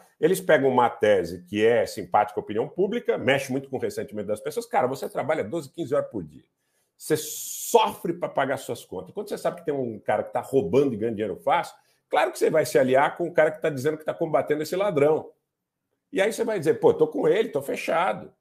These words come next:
Agora, não tem dúvida nenhuma que a partir da exploração do seu ressentimento você foi enganado.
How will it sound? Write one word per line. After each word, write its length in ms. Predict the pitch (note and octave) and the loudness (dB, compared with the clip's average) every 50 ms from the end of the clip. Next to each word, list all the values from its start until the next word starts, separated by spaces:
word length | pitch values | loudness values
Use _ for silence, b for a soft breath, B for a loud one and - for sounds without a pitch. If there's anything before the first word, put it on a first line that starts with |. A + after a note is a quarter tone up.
| _ _ _ _ _ _ _ _ _ | _ _ _ _ _ _ _ _ _
Agora, 480 | - C#3+ C3+ A#2 A#2+ G2+ F2+ D#2 - - _ _ _ _ _ _ _ _ - | -2 0 4 6 6 4 4 2 -6 -10 _ _ _ _ _ _ _ _ 0
não 280 | A2 D#3 G#3+ C4 D4 | 4 4 4 4 4
tem 320 | C4 - F3+ D#3 C3+ A#2 G#2 | 2 0 0 0 0 0 0
dúvida 380 | A2+ B2+ A#2+ G2+ A2 G2+ G#2 G#2 | 0 0 0 0 0 0 0 -2
nenhuma 720 | G2+ F#2 F#2+ G#2 C#3+ G3 A3+ G3 B2 F2 - - - _ _ _ _ _ _ _ | -2 -2 -2 0 0 0 0 0 -2 -4 -8 -10 -16 _ _ _ _ _ _ _
que 200 | - C3 D3+ E3+ | -4 -2 2 2
a 80 | D#3 C3+ | 2 2
partir 600 | C3+ - C#3+ C#3 C3+ - - - A3 C#4 C#4+ B3+ | 2 2 0 0 0 -4 -4 -2 -2 0 2 2
da 80 | A3+ | 0
exploração 520 | E3 C3+ - D3+ D3 C#3 C3 - - C3+ A#2+ | 0 0 0 2 4 4 2 2 0 -4 -4
do 80 | A2+ | -6
seu 220 | A2 - C#3 C3+ C3 | -4 -2 -2 0 0
ressentimento 580 | B2 G#2 - - G#2+ - - A2+ E3+ G#3 C4 | -2 -4 -6 -8 -10 -8 -8 -8 -8 -6 -4
você 200 | A#3 G#3 - G3+ | -4 -4 -4 -6
foi 200 | - - G#3+ A3+ | -6 -4 -4 -4
enganado. 480 | A#3 G3 D#3+ C3 F2+ F#2 F2 - - | -4 -2 -2 -2 -2 -4 -8 -12 -14